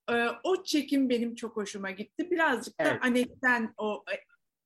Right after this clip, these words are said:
Speaker 1: e, En'in şarkı söyleyip de ormana gittiği o çekimi de
Speaker 2: Evet.
Speaker 1: hatırlattı bana.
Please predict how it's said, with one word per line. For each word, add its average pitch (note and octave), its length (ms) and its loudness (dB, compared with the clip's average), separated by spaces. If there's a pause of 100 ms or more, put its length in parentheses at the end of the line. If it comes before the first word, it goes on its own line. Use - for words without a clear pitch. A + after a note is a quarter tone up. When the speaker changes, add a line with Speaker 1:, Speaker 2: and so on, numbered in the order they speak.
(120)
Speaker 1:
e, - 100 0
En'in B3 540 4
şarkı G3+ 480 -2
söyleyip G#3 440 -2
de C#4+ 180 0
ormana A3 420 0
gittiği G#3+ 580 -4 (200)
o G#3 80 0
çekimi A#3+ 460 0
de - 120 4
Speaker 2:
Evet. G3+ 140 0
Speaker 1:
hatırlattı G3 640 -6
bana. G#3 420 2